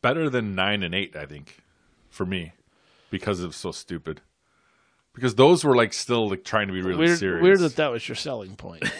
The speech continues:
Speaker 1: <laughs> It's so stupid. Yeah. It's,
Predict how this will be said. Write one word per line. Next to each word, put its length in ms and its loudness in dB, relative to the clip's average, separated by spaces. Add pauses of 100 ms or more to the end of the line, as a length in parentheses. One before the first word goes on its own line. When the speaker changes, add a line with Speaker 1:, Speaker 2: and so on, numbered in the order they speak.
(160)
Speaker 1:
<laughs> 240 -16
It's 840 0
so 180 4
stupid. 680 -2
Yeah. 80 -6 (1600)
It's, 400 -10